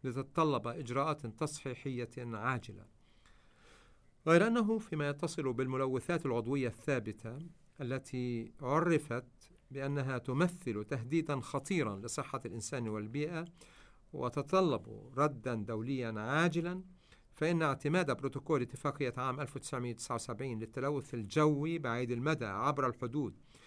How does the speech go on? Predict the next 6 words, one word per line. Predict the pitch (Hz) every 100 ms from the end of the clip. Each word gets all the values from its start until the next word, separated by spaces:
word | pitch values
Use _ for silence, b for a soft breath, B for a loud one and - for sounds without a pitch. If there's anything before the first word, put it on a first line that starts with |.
| B B
بشأن | 117 - 180 139
الملوثات | 117 113 139 127 123 180 185
العضوية | 151 120 113 131 113
المستمرة | 117 - 123 123 120 120
يستحق | 143 127 - 143 156 147 -
الإشارة | 110 127 151 123